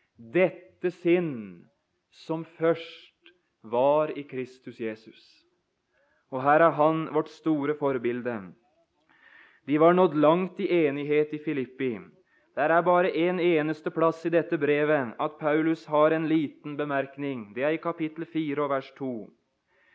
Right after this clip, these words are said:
«Evodia formaner jeg, og Syntyke formaner jeg, til å ha det samme sinn i Herren.» Det er tydelig at det har vært noe uenighet,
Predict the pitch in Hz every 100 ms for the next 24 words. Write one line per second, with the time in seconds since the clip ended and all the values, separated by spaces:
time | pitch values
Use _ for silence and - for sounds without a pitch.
0 | _ _ - 151 156 143 143 165 160 170
1 | 165 117 104 - 160 147 131 135 139 135
2 | 117 95 90 _ _ _ _ _ _ _
3 | - 143 - 156 165 170 - 175 160 117
4 | - 147 147 180 160 139 135 131 127 113
5 | 92 80 _ _ _ _ _ _ _ _
6 | 156 170 170 139 135 147 151 151 - _
7 | 135 135 151 151 151 147 - 131 117 92
8 | 80 _ _ _ _ - 139 139 123 110
9 | 104 87 - _ _ _ _ _ _ 135
10 | 160 165 160 143 156 165 160 165 156 160
11 | 160 165 165 151 156 165 147 147 156 151
12 | 127 -